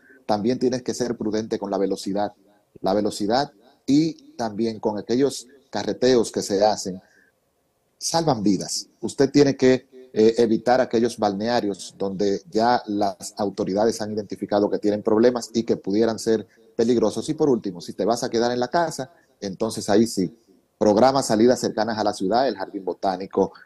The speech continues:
el, la Plaza de la Cultura, la Zona Colonial, el Faro a Colón, el Malecón, muchísimas cosas interesantes. Y también haz actividades con tu familia.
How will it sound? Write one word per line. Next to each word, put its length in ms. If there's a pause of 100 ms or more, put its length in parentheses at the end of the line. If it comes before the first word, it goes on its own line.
(100)
el, 540
la 160
Plaza 220
de 40
la 80
Cultura, 380
la 120
Zona 300
Colonial, 640 (300)
el 500
Faro 180
a 60
Colón, 500
el 100
Malecón, 540
muchísimas 540
cosas 240
interesantes. 680
Y 80
también 480
haz 340
actividades 640
con 140
tu 100
familia. 540